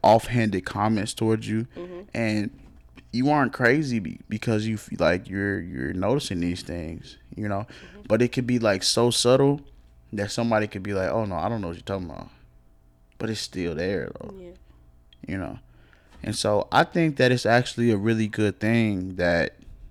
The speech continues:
Speaker 1: this is coming out at this time and that it's doing this because it's showing, like, everyone kinda what it really is still.
Speaker 2: Mm-hmm.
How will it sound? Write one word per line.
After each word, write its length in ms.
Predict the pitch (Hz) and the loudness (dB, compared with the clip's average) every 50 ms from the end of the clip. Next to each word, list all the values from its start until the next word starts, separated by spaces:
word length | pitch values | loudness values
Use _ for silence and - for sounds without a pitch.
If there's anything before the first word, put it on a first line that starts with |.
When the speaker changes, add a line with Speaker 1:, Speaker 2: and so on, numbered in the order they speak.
| - - _ - | -20 -20 _ -8
Speaker 1:
this 220 | - - 110 107 101 | -6 -4 -4 -2 -4
is 100 | 92 - | -6 -8
coming 340 | - - 113 107 101 98 | -4 -2 -2 0 0 0
out 220 | 98 95 95 - - | 0 0 -2 -2 -4
at 160 | - 92 - | -6 -8 -8
this 180 | - 87 90 - | -6 -6 -8 -8
time 460 | - - 95 98 98 98 98 101 120 - - _ _ - - _ _ _ _ _ _ _ - - | -4 -2 -2 0 0 0 -2 -4 -6 -8 -14 _ _ -20 -20 _ _ _ _ _ _ _ -10 -6
and 220 | 90 98 95 90 | -4 -4 -2 0
that 260 | 92 95 98 90 - | 2 2 2 2 0
it's 160 | - 98 98 | -2 -6 -6
doing 320 | 87 104 110 113 120 113 104 | -4 -4 -2 0 0 0 -2
this 240 | 92 90 90 - - | -4 -6 -8 -10 -14
because 560 | - - - - 107 98 95 92 92 - - - - - - _ _ _ _ _ _ _ _ _ _ - - _ - | -16 -14 -6 -2 0 0 0 0 -2 -6 -10 -14 -20 -20 -20 _ _ _ _ _ _ _ _ _ _ -20 -20 _ -4
it's 140 | - 95 - | -4 -2 -2
showing, 720 | - - - 113 113 123 123 120 113 110 107 101 98 104 - - - - | -4 -4 -2 0 0 2 2 2 2 2 0 -2 -4 -8 -12 -18 -8 -4
like, 240 | 98 101 - - - - | -2 -2 -2 -2 -4 -2
everyone 800 | 110 113 107 110 107 101 98 95 95 95 95 92 92 92 107 - - - - - - - - - - _ _ - - - | -2 0 0 -2 -4 -4 -4 -4 -4 -4 -4 -4 -6 -8 -10 -14 -20 -20 -20 -20 -20 -20 -20 -20 -20 _ _ -16 -8 -4
kinda 260 | 123 120 120 110 95 | -2 -2 0 0 -2
what 220 | 92 95 107 104 | 0 0 0 0
it 100 | 101 92 | 0 0
really 380 | 90 90 90 90 87 85 85 87 | -2 -4 -4 -4 -6 -4 -4 -2
is 220 | 92 90 87 85 | -2 -2 -4 -6
still. 120 | - - - | -8 -12 -14
Speaker 2:
Mm-hmm. 460 | 90 95 98 - - 202 214 262 | -12 -14 -14 -14 -14 -16 -16 -16